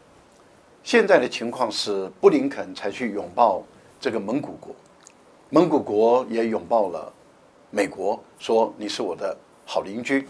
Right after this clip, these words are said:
第三方的邻居”。可是就在这个时候，普丁却去蒙古了。蒙古热情地拥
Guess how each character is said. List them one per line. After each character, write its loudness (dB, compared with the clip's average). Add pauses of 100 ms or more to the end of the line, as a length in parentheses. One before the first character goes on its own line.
(140)
第 0
三 -2
方 -2
的 -8
邻 -12
居”。 -10 (800)
可 -6
是 -2
就 6
在 4
这 0
个 0
时 -6
候， -4 (320)
普 -10
丁 -2 (540)
却 -2
去 -4
蒙 -6
古 -10
了。 -14 (500)
蒙 2
古 -2
热 6
情 -6
地 -4
拥 -12